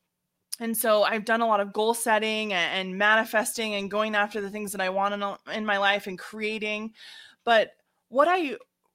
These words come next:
didn't realize was I was creating from a headspace, creating from a space of, um, that was based on a culture and a society that I grew up in. I grew up in a very religious, um, culture and society.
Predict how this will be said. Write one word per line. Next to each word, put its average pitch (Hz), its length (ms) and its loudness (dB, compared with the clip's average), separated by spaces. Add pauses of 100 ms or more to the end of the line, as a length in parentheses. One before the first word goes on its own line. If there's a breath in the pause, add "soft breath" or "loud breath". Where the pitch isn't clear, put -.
(120)
didn't 254 400 -4
realize 220 540 0
was 202 200 -4
I 233 180 0
was 339 160 -4
creating 247 640 -6
from 202 360 -4
a 190 80 -4
headspace, - 760 -6
creating 233 360 -4
from 226 140 -8
a 208 60 -2
space 214 500 -4
of, 185 260 -8 (460)
um, 196 400 -4 (140)
that 214 140 -4
was 196 160 -4
based 240 380 -4
on 202 180 0
a - 60 -8
culture 220 800 -4
and 202 140 -6
a 196 40 -6
society 208 560 -4
that 190 120 -8
I 175 100 -2
grew 170 180 -6
up 170 160 -8
in. 151 200 -8
I 180 100 -4
grew 202 180 -4
up 202 100 -10
in 202 100 -8
a 185 40 -6
very 185 240 -6
religious, 180 680 -6 (300 soft breath)
um, 170 260 -4
culture 208 540 -6
and 190 120 -8
society. 196 760 -8